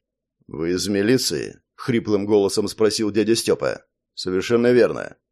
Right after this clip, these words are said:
Удостоверение покажьте". Отступать было нельзя. Китай-Городцев извлек из кармана удостоверение сотрудника частного охранного предприятия и, не выпуская из своих рук, продемонстрировал собеседнику.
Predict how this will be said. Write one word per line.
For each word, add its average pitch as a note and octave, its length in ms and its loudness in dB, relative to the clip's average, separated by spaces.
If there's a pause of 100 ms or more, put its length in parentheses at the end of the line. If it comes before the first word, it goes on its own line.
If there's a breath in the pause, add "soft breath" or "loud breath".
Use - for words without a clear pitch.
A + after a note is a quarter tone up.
(120)
Удостоверение B2+ 1000 2
покажьте". F#2 720 0 (380)
Отступать D#3+ 800 2
было C3 340 4
нельзя. G#2 600 2 (380)
Китай-Городцев F#3 840 4
извлек D#3 400 4
из C#3 120 2
кармана B2+ 440 4
удостоверение A#2 680 4
сотрудника A2 640 2
частного G#2 480 2
охранного G2+ 440 2
предприятия A#2 840 2 (120)
и, C#3 120 0
не F3+ 140 2
выпуская C#3 500 2
из B2 80 0
своих A2+ 320 2
рук, D3+ 280 2
продемонстрировал A#2+ 920 4
собеседнику. G#2 840 -4